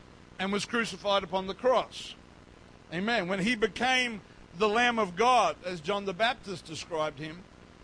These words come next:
who takes away the sin of the world. In his actions, he would be our substitute. He would die in our place, and he would take the punishment for our sins.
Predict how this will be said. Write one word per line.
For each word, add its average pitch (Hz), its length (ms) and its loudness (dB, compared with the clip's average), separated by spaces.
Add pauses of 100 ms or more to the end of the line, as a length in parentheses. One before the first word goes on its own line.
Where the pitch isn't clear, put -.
who 180 100 0
takes 214 400 2
away 208 480 4
the 185 160 -4
sin 226 540 -2 (340)
of 202 240 4
the 185 60 -2
world. 208 420 2 (640)
In 190 140 -8
his 240 280 -2
actions, 214 640 -2
he 220 160 -4
would 214 180 0
be 214 220 -6
our 214 440 4 (120)
substitute. 175 720 -4 (920)
He 214 80 -6
would 202 240 -4
die 214 320 8
in 208 180 -2
our 233 300 6
place, 175 680 0 (460)
and 180 140 -4
he 214 80 0
would 202 180 0
take 220 260 2
the 190 100 -4
punishment 208 520 -2
for 190 320 -6 (320)
our 202 240 2
sins. - 600 -8